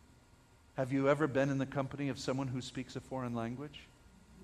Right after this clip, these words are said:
You first wonder if they're talking about you, right? Especially if they're laughing and giggling. And then if they go like this and point to you and laugh,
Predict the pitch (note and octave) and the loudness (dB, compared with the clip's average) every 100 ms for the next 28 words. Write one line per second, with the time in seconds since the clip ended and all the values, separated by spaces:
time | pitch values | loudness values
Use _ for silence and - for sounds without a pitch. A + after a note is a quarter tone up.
0 | - - - - - - - A2 - F#3 | -20 -20 -20 -20 -20 -20 -14 -12 0 0
1 | F#3+ B2 A#2+ B2 B2 B2 A#2+ C#3 C3+ C3 | 0 -2 0 0 0 -2 -2 -2 -4 -2
2 | C3 C3+ C3+ - C3+ B2 E2 - - - | -4 -2 -2 -4 -4 -6 -8 -18 -20 -20
3 | - - - - - - - - - A2+ | -16 -14 -14 -14 -14 -10 -10 -10 -14 -2
4 | C3+ B3 - - - - D3 C3+ C3+ B2 | 4 4 2 -8 -2 0 0 2 0 0
5 | C3+ A#2+ B2 A#2+ B2 B2 B2+ C#3 G#2+ - | 2 4 4 2 0 -2 0 0 -2 -6
6 | - - - - D#3 C3 - - - - | -14 -20 -20 -16 -12 -10 -12 -14 -16 -16
7 | - - - - - - B2+ A#2+ B2 B2 | -18 -20 -20 -20 -20 -6 -4 0 0 0
8 | A#2 A#2 A2 A#2 A#2 A#2 C#3+ G#2+ - - | -2 -4 -2 -4 -4 -4 -4 -4 -8 -14
9 | - - - - - - - - - - | -18 -20 -20 -20 -20 -18 -16 -14 -14 -14
10 | - - - - C#3 C#3 - F#3 D#3+ - | -14 -14 -12 -4 -2 0 2 2 2 0
11 | C3+ A2+ G#2 G#2 A2 A2 - - | -2 -2 -2 -2 0 0 -2 -10